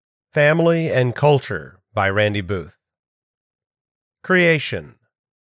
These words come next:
When God created man in knowledge, righteousness, and holiness, with dominion over the creatures,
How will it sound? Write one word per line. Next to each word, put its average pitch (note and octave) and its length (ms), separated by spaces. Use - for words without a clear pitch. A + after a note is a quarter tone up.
When E3+ 180
God G3 300
created C3+ 520
man G#2 440
in G#2+ 280
knowledge, G#2+ 580
righteousness, B2+ 720
and A2 300
holiness, G2 680
with C#3 240
dominion D3 520
over C3+ 300
the C3+ 100
creatures, E2+ 680